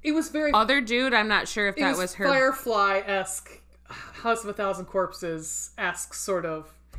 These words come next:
Speaker 1: because it was this woman who I'm like, "Okay, is this the daughter, the wife?" 'Cause she kept calling him daddy, but who the fuck knows, you know?
Speaker 2: It w-, no, they, anyway, go ahead, yeah, yeah.
Speaker 1: Yeah, and she's the one who's like, "We can't
Speaker 2: I
Speaker 1: leave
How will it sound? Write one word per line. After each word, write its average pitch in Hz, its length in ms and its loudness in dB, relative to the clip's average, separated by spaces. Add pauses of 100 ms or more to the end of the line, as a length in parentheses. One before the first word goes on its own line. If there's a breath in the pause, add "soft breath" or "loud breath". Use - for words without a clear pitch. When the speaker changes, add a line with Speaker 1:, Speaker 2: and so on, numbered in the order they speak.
(260 soft breath)
Speaker 1:
because 233 260 -4
it 214 60 -10
was 190 100 -8
this 208 160 -10
woman 262 280 -2
who 220 120 -4
I'm 214 80 -4
like, 202 240 -4
"Okay, 190 240 -6
is 170 120 -6
this 180 180 -8
the - 120 -12
daughter, 220 500 -2
the 185 100 2
wife?" 196 400 -2
'Cause 208 100 -12
she - 100 -12
kept - 180 -6
calling 220 200 -10
him 180 60 -8
daddy, 175 340 0
but - 180 -10
who 226 100 -4
the 196 80 -4
fuck - 280 -8
knows, 160 280 -8
you 170 60 -10
know? 160 80 -6
Speaker 2:
It 240 140 4
w-, - 180 -8
no, 160 220 -2 (180)
they, 185 260 -4 (1300)
anyway, 143 260 -8
go 82 100 -12
ahead, 53 140 -14
yeah, - 200 -12
yeah. - 60 -14 (100)
Speaker 1:
Yeah, 214 160 2 (200)
and 277 100 -6
she's 359 260 -4
the 349 80 -2
one 247 140 -2
who's 233 260 -8
like, 202 200 -2 (380 soft breath)
"We 247 140 -6
can't 320 340 -4
Speaker 2:
I 202 40 -8
Speaker 1:
leave 240 80 -2